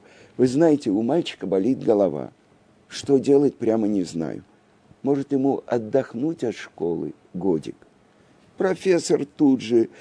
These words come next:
написал справку, что по состоянию здоровья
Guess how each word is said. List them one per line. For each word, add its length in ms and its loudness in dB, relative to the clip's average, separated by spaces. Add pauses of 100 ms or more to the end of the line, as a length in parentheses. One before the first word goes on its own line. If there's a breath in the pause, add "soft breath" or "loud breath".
(160 loud breath)
написал 540 4
справку, 760 0 (280 soft breath)
что 260 6
по 140 2
состоянию 840 4
здоровья 800 0